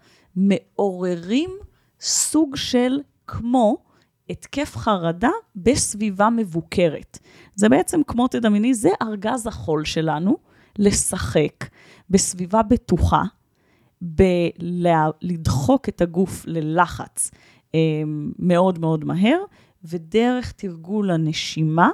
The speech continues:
וכלים נוספים שאנחנו מסוגלים להגיד לגוף, "כן, מאוד מאוד לא נוח בחוץ כרגע, אבל אני יכול למצוא נוחות בתוך עצמי."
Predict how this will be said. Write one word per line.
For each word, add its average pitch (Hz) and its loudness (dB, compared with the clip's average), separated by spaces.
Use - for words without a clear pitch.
וכלים 185 -2
נוספים 196 -2
שאנחנו 160 0
מסוגלים 165 -2
להגיד 165 -2
לגוף, 165 -2
"כן, 240 0
מאוד 185 0
מאוד 175 0
לא 170 0
נוח 165 -4
בחוץ 160 0
כרגע, 214 0
אבל 165 2
אני 190 0
יכול 175 -2
למצוא 190 -2
נוחות 185 0
בתוך 170 -2
עצמי." 160 0